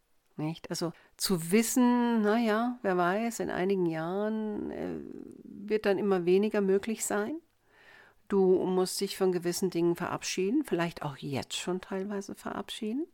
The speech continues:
Momentan wäre das bei mir eher so dieses, also kräftemäßig bin ich noch gut dabei,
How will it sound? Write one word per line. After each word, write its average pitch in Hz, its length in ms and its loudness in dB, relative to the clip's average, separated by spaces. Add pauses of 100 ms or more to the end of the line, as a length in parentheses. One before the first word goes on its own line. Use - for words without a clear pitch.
(560)
Momentan 180 560 4
wäre 175 100 2
das 170 140 -2
bei 156 140 -4
mir 185 240 4
eher 180 260 2
so 170 180 -2
dieses, 165 360 -4
also 156 200 -6
kräftemäßig 180 600 -2
bin 160 140 -6
ich - 120 -10
noch 160 140 -8
gut - 160 -6
dabei, 185 360 0